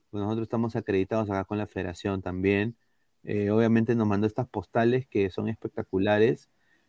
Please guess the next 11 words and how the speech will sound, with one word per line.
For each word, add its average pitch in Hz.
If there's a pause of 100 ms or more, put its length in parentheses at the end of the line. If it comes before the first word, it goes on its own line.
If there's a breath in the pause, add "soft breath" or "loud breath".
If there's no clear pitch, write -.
(140)
eh, 95
con 110
Yotun, 139
¿no? 127
Yotun, 113
Yoshi 120
Yotun, 151 (500)
¿no? 127
Están 165
en 131
modo, 180